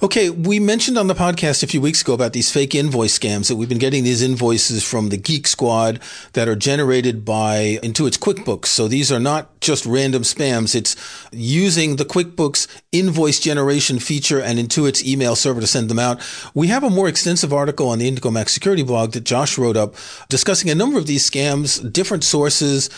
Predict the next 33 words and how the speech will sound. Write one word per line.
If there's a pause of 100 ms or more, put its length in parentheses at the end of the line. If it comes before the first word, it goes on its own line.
(320)
different
types
of
companies,
and
it's
PayPal,
it's
Geek
Squad,
it's
Norton
and
McAfee, (220)
where
they're
saying
that,
"Hey,
you're
gonna (140)
have
to
spend
three
hundred
fifty
dollars (260)
to
update
your
Norton
antivirus."